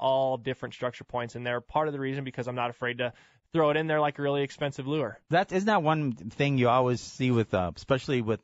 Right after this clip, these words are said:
Speaker 2: novice anglers beginning? They, they don't wanna throw the lure where the fish is because
Speaker 1: Yep.
Speaker 2: there's snags there, you know?
Speaker 1: Exactly.
Speaker 2: And you gotta be, you can, that's why I love fishing soft plastics. But the blade bait, it's surprising, even something with treble hooks on it, what you can work it through once you learn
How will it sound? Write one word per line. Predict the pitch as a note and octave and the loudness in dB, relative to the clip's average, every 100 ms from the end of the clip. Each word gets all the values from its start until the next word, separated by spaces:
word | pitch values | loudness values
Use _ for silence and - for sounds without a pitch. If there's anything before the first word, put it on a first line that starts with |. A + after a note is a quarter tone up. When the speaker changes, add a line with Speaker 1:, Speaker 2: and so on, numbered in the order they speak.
| - | -8
Speaker 2:
novice | A#2+ A#2+ A#2+ C3 C3 | -2 2 2 2 -2
anglers | B2+ C3 B2 A2 | -2 0 -2 -2
beginning? | B2+ A#2 C3+ C#3 C#3+ - - _ | -2 0 2 0 -2 -8 -20 _
They, | C#3 D3 C#3+ | 2 2 2
they | C#3+ | 0
don't | D3+ F#3+ | 2 2
wanna | F#3+ D#3+ | 2 2
throw | E3+ D#3 | 4 4
the | C3+ | 4
lure | B2+ D3 | 2 4
where | B2+ | 2
the | G#2+ | 0
fish | - E3 D#3 A#2 | 0 0 2 0
is | A2 | 2
because | A#2 B2+ C3+ | 4 6 6
Speaker 1:
Yep. | A#2 | 4
Speaker 2:
there's | A#2+ | 0
snags | - D3+ D#3 C#3 A2 | 0 2 2 2 -2
there, | G2 G2 F#2 | -2 0 0
you | A2+ A#2 | 0 2
know? | A#2+ | 4
Speaker 1:
Exactly. | B2+ C3 | 4 4
Speaker 2:
And | C3 A#2 - - | 2 0 -4 -4
you | C3+ C#3+ | 2 4
gotta | G3 F#3 | 4 2
be, | C#3 | -2
you | C#3+ | -2
can, | D3 A2 | 0 2
that's | D3 F3+ | 4 4
why | D3+ B2+ | 4 4
I | |
love | A#2+ B2 | 4 2
fishing | A#2 B2+ - G#2+ | 2 -2 -2 -6
soft | - G2 - | -2 -2 2
plastics. | C#3 B2+ - G2+ | 2 2 0 -6
But | - A2+ | -2 0
the | A#2 | 0
blade | A#2+ A#3 C#4+ | 2 2 2
bait, | D#3 A#2+ - - - | 2 0 -2 -14 -4
it's | G3 | 0
surprising, | - A3+ - G#3 A#3+ E3+ C3+ C#3+ | 0 0 2 4 4 2 0 -2
even | F#3 G3+ | -2 -2
something | - D#3+ - C#3 | 0 0 0 0
with | A#2+ | 2
treble | - C3 C3 | 2 2 2
hooks | A2+ - | 0 0
on | A2 G#2 | 0 0
it, | G2+ - | -2 -6
what | C3+ D#3+ - | 0 0 0
you | D#3 | -2
can | C#3+ | 0
work | B2 C#3 C#3 | 0 0 -2
it | G#2 | -4
through | A#2+ G2+ A2 | -2 -2 0
once | C3 C3 | -2 0
you | B2+ | -2
learn | B2+ C3+ B2+ | 0 0 0